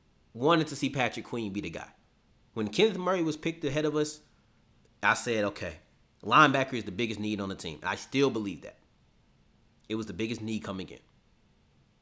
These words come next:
This is the time to pick Patrick Queen, right? This is it. This is the moment. We finally gonna pick an L S U player.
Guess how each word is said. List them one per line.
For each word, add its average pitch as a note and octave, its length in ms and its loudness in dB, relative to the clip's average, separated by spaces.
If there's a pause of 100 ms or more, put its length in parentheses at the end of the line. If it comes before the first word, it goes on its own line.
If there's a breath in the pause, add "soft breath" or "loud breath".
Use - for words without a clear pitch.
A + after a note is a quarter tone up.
(300)
This D#3 160 -2
is - 60 -10
the A#3+ 100 -8
time C3+ 320 0
to F3 60 -6
pick - 480 -8
Patrick G2+ 320 -4
Queen, E4+ 260 0
right? F3 280 0 (500)
This A#3 140 -2
is F4+ 80 -4 (160)
it. - 200 -2 (340)
This C4+ 140 8
is D#4 80 2
the E4 60 0
moment. E4+ 340 4
We E3 80 4
finally G3 300 6
gonna A3+ 120 6
pick A#3+ 120 2
an G#3+ 60 4
L A#3 120 6
S A#3 100 6
U A#3 80 2
player. A2+ 300 0